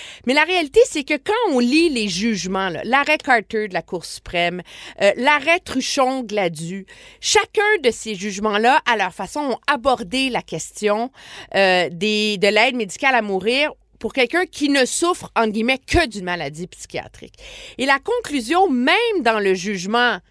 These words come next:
Gladue-Truchon, c'était des gens qui avaient aucun symptô-, symptôme psychiatrique, ils souffraient pas de maladie mentale, mais la question était posée, c'est que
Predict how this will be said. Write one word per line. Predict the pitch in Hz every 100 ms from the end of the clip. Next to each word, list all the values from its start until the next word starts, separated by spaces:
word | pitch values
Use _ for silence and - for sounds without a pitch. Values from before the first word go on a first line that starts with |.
| _ 151
Gladue-Truchon, | 170 165 160 196 190 - 151 285 453
c'était | - 185
des | 196
gens | 226 277
qui | 220
avaient | 175 175 -
aucun | 339 330 302
symptô-, | 240 175 214 -
symptôme | 190 175 208 214
psychiatrique, | - 175 - -
ils | 196
souffraient | - 285 233
pas | - 262
de |
maladie | 208 170 151 _ -
mentale, | 185 156 254 294
mais | 247
la | -
question | 214 - 320
était | 254 175
posée, | - 160 143 196 349 - - - - - -
c'est | -
que | 247